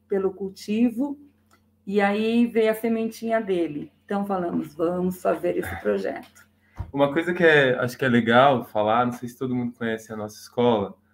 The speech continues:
Speaker 2: que é o José Arnaldi, que fica no Pinheirinho, na margem da represa Billings. E é um bairro que tem muitas,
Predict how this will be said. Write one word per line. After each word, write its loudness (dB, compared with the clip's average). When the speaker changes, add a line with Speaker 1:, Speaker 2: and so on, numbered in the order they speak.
Speaker 2:
que -4
é 4
o 0
José -2
Arnaldi, 2
que -20
fica -6
no 0
Pinheirinho, 0
na -4
margem 2
da 6
represa -4
Billings. -8
E -2
é 2
um -2
bairro 4
que -20
tem -6
muitas, -4